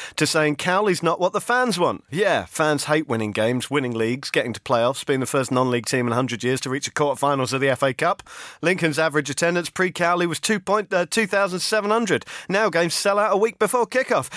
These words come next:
And if I wasn't irritated enough, you get on a Grimsby fan to chat about Grimsby winning a game, who then refers to Lincoln players as robots." <sighs> We messed up. And, uh, I, I am sorry. We should have spent more time congratulating Lincoln.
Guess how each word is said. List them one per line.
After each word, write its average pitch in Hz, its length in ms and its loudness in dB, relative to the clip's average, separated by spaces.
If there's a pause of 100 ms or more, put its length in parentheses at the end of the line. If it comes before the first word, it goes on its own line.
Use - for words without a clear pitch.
(120)
And 247 220 2
if 269 180 0
I 170 140 2
wasn't 151 340 -2
irritated 143 540 0
enough, 185 320 2
you 185 100 0
get 202 140 2
on 180 100 2
a 165 60 2
Grimsby 196 500 0
fan 180 280 2
to - 80 -8
chat 156 160 2
about 160 240 0
Grimsby 185 480 2
winning 220 280 0
a 135 60 2
game, 151 240 2
who 214 80 2
then 247 160 2
refers 185 340 0
to 190 100 0
Lincoln 196 280 0
players 226 340 0
as 214 140 -6
robots." 262 600 0 (880)
<sighs> - 840 -12
We 113 140 4
messed 101 300 0
up. - 280 -4 (180)
And, 90 440 -2 (100)
uh, 90 340 -4
I, 98 280 0
I 101 180 0
am 110 220 -2
sorry. 98 340 -4
We 101 140 -8
should 113 260 -4
have 101 80 -4
spent 98 320 -4
more 98 160 -2
time 92 280 -2
congratulating 92 840 -4
Lincoln. 87 380 -8